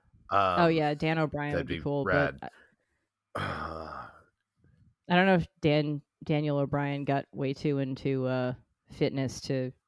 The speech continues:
Speaker 1: drink beer
Speaker 2: Oh,
Speaker 1: now, 'cause I know
Speaker 2: maybe.
Speaker 1: he used to drink beer.
Speaker 2: Uh, then maybe a non-alcoholic beer episode.
Speaker 1: Yeah, sure. Any of you.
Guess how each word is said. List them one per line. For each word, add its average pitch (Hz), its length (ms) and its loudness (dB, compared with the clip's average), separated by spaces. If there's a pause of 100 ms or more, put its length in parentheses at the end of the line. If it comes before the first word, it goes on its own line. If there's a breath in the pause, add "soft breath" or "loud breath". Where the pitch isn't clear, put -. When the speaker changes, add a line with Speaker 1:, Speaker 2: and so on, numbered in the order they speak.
(180)
Speaker 1:
drink 131 260 -4
beer 131 380 -4 (400)
Speaker 2:
Oh, 92 260 2
Speaker 1:
now, 127 260 -4 (160)
'cause 170 120 0
I 180 80 6
know 196 120 8
Speaker 2:
maybe. 170 160 4
Speaker 1:
he 139 60 0
used 147 160 -2
to 147 60 -6
drink 135 240 -6
beer. 131 240 0
Speaker 2:
Uh, 104 340 6
then 92 300 0
maybe 87 600 -2 (180)
a 78 520 -4 (100)
non-alcoholic 82 960 -2 (100)
beer 71 360 -6
episode. - 560 -10 (1700)
Speaker 1:
Yeah, 180 340 4 (600)
sure. 190 460 2 (140)
Any 185 260 -2
of 165 100 -4
you. 151 220 -2